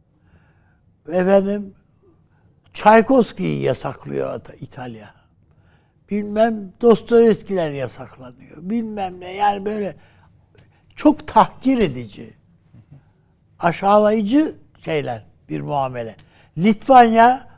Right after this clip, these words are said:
şey seferberlik ilan etti filan. Yani her tarafı seferber olsa Litvanya'nın ne olur ki Rusya karşısında? Ama, e, şey yapıyor ve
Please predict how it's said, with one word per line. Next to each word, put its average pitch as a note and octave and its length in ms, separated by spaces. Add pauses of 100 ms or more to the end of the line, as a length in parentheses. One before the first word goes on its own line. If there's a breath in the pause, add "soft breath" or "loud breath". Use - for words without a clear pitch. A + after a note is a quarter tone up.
(400)
şey G3 480 (320)
seferberlik G#3 800
ilan D#3+ 340
etti - 340 (100)
filan. C#3+ 380
Yani C#3+ 200 (520)
her F#3 200
tarafı F#3+ 440
seferber F#3 540
olsa F3+ 320
Litvanya'nın E3+ 840
ne F3 60
olur D#3+ 220
ki - 280 (420)
Rusya C#3+ 340
karşısında? - 600 (260)
Ama, G3+ 420 (1500)
e, B2+ 240 (360)
şey - 200
yapıyor E3+ 380 (400)
ve G3+ 280